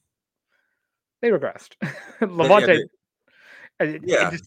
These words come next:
Speaker 1: a team regression. You know, you lose the best quarterback you've seen since Brad Johnson in two thousand and two.
Speaker 2: And Father Time.
Speaker 1: Yeah, that too. Uh, that is a pretty aged team. Mike Evans, if you're listening, uh, Carolina would love you.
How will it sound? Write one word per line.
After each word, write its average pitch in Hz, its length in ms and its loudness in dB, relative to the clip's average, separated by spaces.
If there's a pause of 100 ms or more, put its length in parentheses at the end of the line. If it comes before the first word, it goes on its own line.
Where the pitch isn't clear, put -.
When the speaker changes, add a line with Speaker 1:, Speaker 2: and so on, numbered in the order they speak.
(140)
Speaker 1:
a 196 80 0
team 208 260 2
regression. 143 580 2
You 139 120 -6
know, 139 60 -2
you 143 180 -2
lose 170 360 4
the 160 100 0
best - 180 0
quarterback 139 400 -2
you've 180 140 -10
seen 143 280 -10
since 123 220 -20
Brad 143 340 0
Johnson 139 440 -2
in 123 100 -12
two 156 120 -8
thousand 127 220 -6
and 117 140 -14
two. 123 400 -10 (160)
Speaker 2:
And 110 200 -10 (120)
Father 104 260 -4
Time. 82 340 -14 (720)
Speaker 1:
Yeah, 120 320 -6 (360)
that 120 200 -14
too. 113 260 -14
Uh, 123 120 -12
that 139 220 -2
is 131 160 -10
a 120 180 -8
pretty 123 300 -12
aged 117 460 -16
team. 117 420 -16
Mike 139 280 -6
Evans, 135 340 -6
if 127 120 -12
you're 127 140 -8
listening, 131 520 -10
uh, 110 340 -8 (160)
Carolina 120 480 -8
would 107 200 -18
love 104 220 -12
you. 104 260 -18